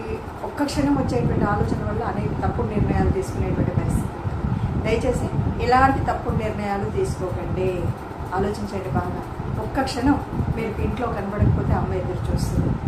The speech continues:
అంటే, మనం ఏదో బడికి వెళ్ళాం, కాలేజీకి వెళ్ళామంటే కాకుండా, ఇంట్లో ఉన్నప్పుడు అమ్మ కనబడలేదంటే అమ్మ ఎదురు చూస్తూనే ఉంటుంది. అలాంటిది ఏదో, ఆ, అంటే,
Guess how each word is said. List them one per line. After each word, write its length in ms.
అంటే, 380
మనం 100
ఏదో 240
బడికి 200
వెళ్ళాం, 300
కాలేజీకి 440
వెళ్ళామంటే 560
కాకుండా, 320
ఇంట్లో 380
ఉన్నప్పుడు 380
అమ్మ 180
కనబడలేదంటే 720
అమ్మ 200
ఎదురు 420
చూస్తూనే 300
ఉంటుంది. 400
అలాంటిది 440
ఏదో, 300
ఆ, 640
అంటే, 300